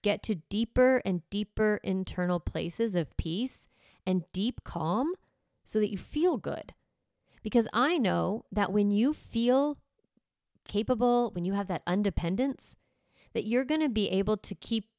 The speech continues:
to help your kids with their feelings. You're gonna be able to set limits and boundaries that teach your kids responsibility. You're gonna help your kids become resilient and dependent on themselves. Right? 'Cause that's what we're doing here in this podcast and all my programs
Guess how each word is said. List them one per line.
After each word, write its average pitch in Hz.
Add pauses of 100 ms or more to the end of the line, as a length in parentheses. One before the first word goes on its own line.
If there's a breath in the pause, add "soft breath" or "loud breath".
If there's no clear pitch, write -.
(120)
to 208
help 202
your 175
kids 208
with 180
their 160
feelings. 247
You're 185
gonna 160
be 160
able 156
to 156
set -
limits 240
and 160
boundaries 226
that 170
teach -
your 165
kids 165
responsibility. 226 (240 loud breath)
You're 202
gonna 190
help 190
your 175
kids 175
become 165
resilient 240
and 170
dependent 208
on 160
themselves. - (880)
Right? 247
'Cause 254
that's 302
what 370
we're 349
doing 220
here 180
in 156
this 160
podcast 180
and 165
all 185
my 180
programs 233